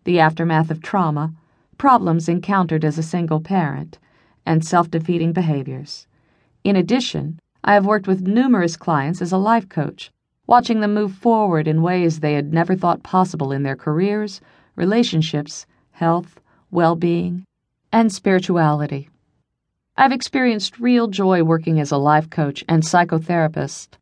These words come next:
on the television series Celebrity Rehab Two, Celebrity Rehab Three, and Sober House, as I watched the clients blossom through their recovery by taking baby steps toward living a more fulfilling and purposeful life.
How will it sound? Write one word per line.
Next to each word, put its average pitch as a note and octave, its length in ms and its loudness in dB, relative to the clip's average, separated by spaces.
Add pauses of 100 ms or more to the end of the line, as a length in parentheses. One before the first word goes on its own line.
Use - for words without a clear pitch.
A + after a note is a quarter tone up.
(160)
on E3+ 120 0
the D#3+ 80 0
television E3 500 2
series D#3 540 0 (160)
Celebrity E3 520 2
Rehab D#3+ 480 2
Two, G#3 380 -2 (240)
Celebrity E3 560 0
Rehab D3+ 460 0
Three, F#3+ 440 0 (200)
and C#3+ 180 0
Sober E3 360 0
House, C#3+ 440 -6 (480)
as A3 140 0
I A#3 80 6
watched B3 400 2
the F#3+ 80 0
clients G3 460 0
blossom F#3 600 4
through E3+ 220 -2
their D#3 120 2
recovery D3+ 560 -2 (180)
by E3 120 2
taking F#3 380 0
baby F#3 320 -2
steps - 480 -8
toward D#3+ 240 0
living D#3 340 2
a C#3+ 60 -2
more E3 280 2
fulfilling E3+ 560 -4
and C#3+ 140 -6
purposeful E3 560 -6
life. D3+ 360 -2